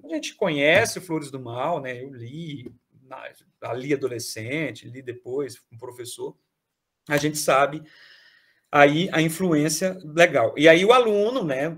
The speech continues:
e nós aqui, analistas, a gente vai perceber esses incensos dos turíbulos das aras. Então, a gente vai ter toda essa plataforma indiana daqui dentro,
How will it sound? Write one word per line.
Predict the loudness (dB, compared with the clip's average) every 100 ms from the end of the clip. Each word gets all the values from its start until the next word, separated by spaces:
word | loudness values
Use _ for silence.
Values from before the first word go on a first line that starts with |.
| -10
e | -10
nós | 0 6 8 8 6
aqui, | -2 -6
analistas, | -4 -4 -4 -6 -8 -10
a |
gente | -4
vai | -4
perceber | -4 -6 -4 -2
esses | -4 -8 -8
incensos | -8 -6 -6 -8 -10 -14
dos | -14 -14
turíbulos | -12 -8 -6 -6 -6 -4
das | -2 -2 -2
aras. | -4 -4 -6 -8
Então, | -10 -8 -8 -10 _ _ _ _ -6
a | -6
gente | -4 -4
vai | -4
ter | -4
toda | -4 -6
essa | -4 -2
plataforma | 0 0 -2 -2 -2 -2
indiana | -4 -4 -2 -2 -2 -6
daqui | -6 -8 -6
dentro, | -2 -2 -2 -6